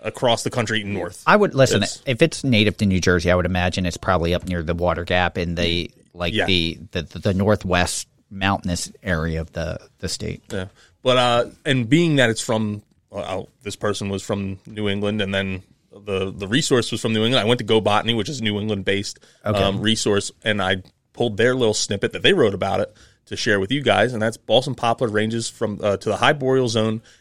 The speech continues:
Speaker 1: and is distinguished from its relatives by its long, relatively narrow leaves that sometimes bear orange resin on their undersides. The buds exude the same resin from which the tree takes its common name, as it is the source of balsam gilead, uh, traditionally used in ointment to relieve chest congestion.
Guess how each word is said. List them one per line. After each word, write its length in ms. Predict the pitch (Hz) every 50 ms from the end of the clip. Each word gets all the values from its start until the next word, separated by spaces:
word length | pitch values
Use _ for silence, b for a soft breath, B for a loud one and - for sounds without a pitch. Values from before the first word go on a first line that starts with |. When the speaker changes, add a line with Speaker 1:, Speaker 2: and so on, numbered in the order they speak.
| b b
Speaker 1:
and 80 | 101
is 100 | 95 95
distinguished 480 | 104 101 - - 127 127 135 131 123 -
from 180 | - 120 107
its 140 | 104 101 -
relatives 440 | 113 104 104 107 - 107 101 101 98
by 120 | - 101
its 140 | 98 90 -
long, 260 | 104 107 113 120 120 107
relatively 420 | 104 113 135 135 - 143 131 127
narrow 260 | 117 113 110 113 113
leaves 260 | 104 104 98 98 98 110
that 120 | - -
sometimes 420 | - 117 110 113 - 117 110 104
bear 200 | - 104 101 98
orange 300 | - 104 110 110 110 98
resin 340 | 104 101 98 98 104 101 107 101
on 140 | - 101 98
their 100 | 101 101
undersides. 540 | 120 165 139 113 - - - - 62 - - b b b b b b b
The 80 | - 95
buds 280 | 90 107 110 127 131
exude 420 | 123 110 104 104 110 107 113 113 107
the 80 | 98
same 300 | - - 117 143 165 131
resin 360 | 101 95 95 95 98 101 131 - b b b b
from 120 | - 101
which 120 | 107 107 -
the 80 | 107
tree 200 | 104 - 123 120
takes 220 | 120 - 113 110 -
its 40 | - -
common 260 | - 131 127 117 107
name, 240 | 101 98 98 107 110 - _ -
as 180 | 110 110 107 113
it 80 | 104
is 160 | 104 101 101
the 160 | 107 104 104 104
source 360 | - - 110 104 107 110 -
of 300 | - 104 107 107 104 98 -
balsam 380 | 104 113 - - 127 117 110
gilead, 600 | 101 113 147 151 127 107 101 98 98 107 123 - _ _ _ _ _ _ -
uh, 140 | 98 101
traditionally 400 | - - 120 120 - - 123 113
used 180 | 107 110 107 110
in 120 | 110 101 104 107
ointment 280 | 120 120 107 131 131
to 80 | - 117
relieve 240 | 104 104 104 107 -
chest 240 | - 160 151 -
congestion. 480 | - 110 101 98 87 - - - -